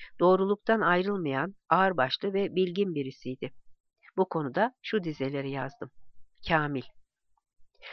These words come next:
Dostluk bağlarımızı çözmeye uğraşmayı bırak. Tersine birlikteliğimizin düğümlerini sıkıla, ey zalim. İstesen de istemesen de hukuk bilgisinin söylediğine geleceksin nasıl olsa. Aşkta kınama ve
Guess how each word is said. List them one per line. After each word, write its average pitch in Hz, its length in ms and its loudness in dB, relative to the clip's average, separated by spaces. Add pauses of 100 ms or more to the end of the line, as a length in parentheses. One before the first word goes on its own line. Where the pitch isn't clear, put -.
(140)
Dostluk 254 400 4
bağlarımızı 208 580 8
çözmeye 185 520 0
uğraşmayı 160 640 2
bırak. 160 320 -2 (460)
Tersine 160 600 0 (280)
birlikteliğimizin 196 840 0
düğümlerini 196 540 2
sıkıla, 135 500 -4 (120)
ey 170 180 0
zalim. 135 460 0 (600)
İstesen 262 540 4
de 208 80 6
istemesen 180 720 0
de 220 180 -2 (200)
hukuk - 360 -2
bilgisinin 196 500 0
söylediğine 180 600 0
geleceksin 139 720 -4
nasıl 139 260 -2
olsa. 120 360 -2 (1200)
Aşkta - 380 4
kınama 254 520 4
ve 165 120 4